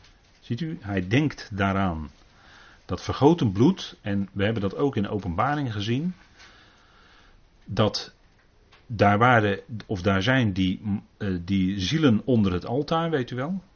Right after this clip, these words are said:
Dat zijn de martelaren, de Joodse mensen die omgebracht zijn. Het bloed dat roept van de aardbodem,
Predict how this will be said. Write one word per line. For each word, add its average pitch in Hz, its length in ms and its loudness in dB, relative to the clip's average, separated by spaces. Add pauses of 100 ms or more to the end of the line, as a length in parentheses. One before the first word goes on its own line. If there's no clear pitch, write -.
(140)
Dat - 180 -12
zijn 90 220 -6
de 82 300 -6 (280)
martelaren, 123 760 -4 (100)
de 90 380 -10
Joodse 107 520 -6 (240)
mensen 101 480 -4
die 92 200 -4
omgebracht 117 560 -4
zijn. 113 300 -6 (880)
Het 80 180 -10
bloed 151 360 4
dat 92 160 -2
roept 123 280 2
van 92 160 0
de 87 80 0
aardbodem, 147 720 0